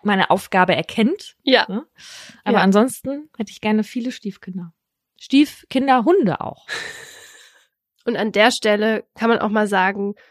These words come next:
Speaker 2: wie toll es ist, wenn Stiefeltern ihre Stiefkinder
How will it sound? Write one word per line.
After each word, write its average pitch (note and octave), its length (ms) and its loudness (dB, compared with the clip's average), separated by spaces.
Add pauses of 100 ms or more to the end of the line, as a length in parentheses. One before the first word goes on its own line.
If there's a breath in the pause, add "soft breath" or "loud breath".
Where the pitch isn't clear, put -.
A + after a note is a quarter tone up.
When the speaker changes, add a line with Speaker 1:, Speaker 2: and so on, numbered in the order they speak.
(140 soft breath)
Speaker 2:
wie A#3 100 -4
toll C#4 240 4
es C4+ 120 2
ist, - 240 -4
wenn A3 420 2 (160)
Stiefeltern A3 1000 0 (220)
ihre A#3 200 2
Stiefkinder G#3 920 -4